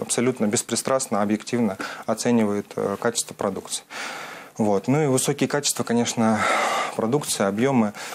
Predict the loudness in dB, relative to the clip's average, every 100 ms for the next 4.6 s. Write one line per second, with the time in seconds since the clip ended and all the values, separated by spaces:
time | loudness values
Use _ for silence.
0 | -12 -8 -4 -2 0 0 -2 -6 0 2
1 | 2 0 2 2 2 0 0 0 2 0
2 | 0 -4 -6 -2 -2 -2 -4 -6 -8 -12
3 | -12 -16 -20 -14 -10 -10 -4 0 2 0
4 | 0 0 0 0 -2 -2